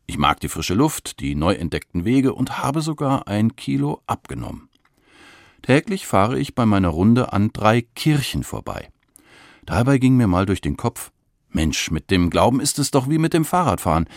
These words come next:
Fast jeder hat ein Fahrrad in der Garage, fast jeder hat auch seinen Glauben. Doch erst seitdem ich es trainiere, macht mir Fahrradfahren Spaß.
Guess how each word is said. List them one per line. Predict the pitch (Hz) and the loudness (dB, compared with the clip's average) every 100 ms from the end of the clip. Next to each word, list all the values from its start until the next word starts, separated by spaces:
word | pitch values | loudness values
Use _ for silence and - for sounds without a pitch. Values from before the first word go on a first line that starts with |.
| - - - | -20 -20 -4
Fast | 120 110 - | -2 0 2
jeder | 147 180 139 | 4 6 4
hat | - - | 2 0
ein | 104 | -2
Fahrrad | 78 110 147 170 | 0 2 2 2
in | 170 | 0
der | 165 | 0
Garage, | 151 151 139 156 165 170 156 _ | 2 2 4 2 2 -2 -4 _
fast | - 131 - - | -6 -4 -4 -4
jeder | 76 101 107 | 0 2 2
hat | 107 - | -2 -2
auch | 120 | -4
seinen | 110 113 123 131 | -2 2 4 4
Glauben. | 117 107 104 98 82 - - - - _ | 4 4 4 4 2 -4 -20 -20 -20 _
Doch | 95 90 | -4 -4
erst | - 123 - | 0 0 0
seitdem | 113 101 117 | -2 2 4
ich | 113 | 4
es | 101 - - | 0 -4 -4
trainiere, | 101 92 135 185 107 - _ _ | 2 4 4 2 -2 -4 _ _
macht | - 82 - | -4 -4 -2
mir | 82 | -4
Fahrradfahren | - 76 76 92 - 104 120 | -2 -2 -2 -2 -2 0 0
Spaß. | - 143 131 87 | -2 0 0 0